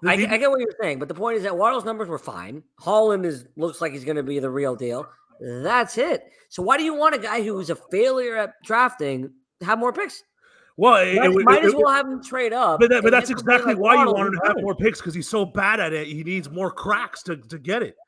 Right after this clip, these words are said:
Speaker 1: Or,
Speaker 2: Even
Speaker 1: or
Speaker 2: though
Speaker 1: he trades up for a guy like Waddle,
Speaker 2: Yeah.
Speaker 1: and Waddle was, was
Speaker 2: N-,
Speaker 1: good.
Speaker 2: n-, not only do they pass, give up a f-, the, not only, like, you know, they could have Ja'Marr
Speaker 1: All right,
Speaker 2: Chase.
Speaker 1: let me, let me put it to you this way. Let me put it to you this way. Would you rather have Jaylen Waddle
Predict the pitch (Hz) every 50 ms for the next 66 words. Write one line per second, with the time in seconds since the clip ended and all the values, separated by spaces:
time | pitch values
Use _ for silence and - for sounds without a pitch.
0 | _ - - 208 254 269 226 240 262 285 277 247 262 240 - 226 254 247 247 202
1 | 262 254 185 202 247 254 226 208 226 226 233 233 226 214 185 233 277 330 349 349
2 | 269 202 190 196 220 226 - - 160 175 180 165 143 120 _ - - - - 202
3 | 220 220 214 226 240 240 240 226 240 247 - 247 254 - - 196 208 - 156 392
4 | 453 427 - 190 160 175 208 220 254 277 269 269 262 233 220 196 196 190 170 -
5 | - - 208 208 - - - - 196 202 214 170 175 - - 175 156 180 175 160
6 | 165 170 190 202 208 202 190 170 165 160 139 - 160 151 143 135 123 _ _ _
7 | _ - 180 196 - 240 220 226 202 190 - 185 180 185 190 180 220 247 226 -
8 | 208 240 262 277 277 277 277 302 330 330 269 339 320 269 277 285 233 233 196 156
9 | 143 143 147 180 214 240 269 214 269 277 254 208 233 226 185 175 139 - 127 110
10 | 120 143 170 143 190 220 254 285 294 311 302 294 196 147 165 185 226 262 269 240
11 | 185 156 156 175 233 330 320 -